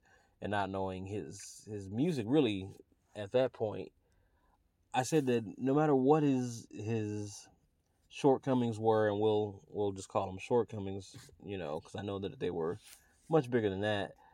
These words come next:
Twenty years old is still a very, very young, young time to, to leave the earth. At twenty years old, I don't think you're the best representation of who you will be as a total person.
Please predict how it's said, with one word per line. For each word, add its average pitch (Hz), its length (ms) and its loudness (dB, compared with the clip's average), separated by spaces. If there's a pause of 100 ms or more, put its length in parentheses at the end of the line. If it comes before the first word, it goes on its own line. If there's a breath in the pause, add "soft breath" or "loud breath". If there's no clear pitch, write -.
(240 soft breath)
Twenty 202 240 4
years 156 240 4
old 123 240 2
is 107 120 -2
still 107 520 2
a 90 320 -8
very, 110 400 4
very 98 400 -2
young, 95 680 -6 (260)
young 101 320 -6
time 95 500 -6 (100)
to, 92 340 -6
to 98 100 -8
leave 101 280 -4
the 95 140 -6
earth. - 380 -6 (600)
At 113 160 -4
twenty 147 260 2
years 135 260 2
old, 120 220 8
I 110 60 6
don't 113 260 2
think 117 240 -4
you're 110 100 0
the 101 100 -2
best 107 360 -2
representation 104 800 -2
of 104 120 -8
who 120 200 -2
you 110 140 -2
will 101 180 -2
be 98 460 -8 (460 soft breath)
as 107 200 0
a 104 60 -2
total 101 340 0
person. - 640 -4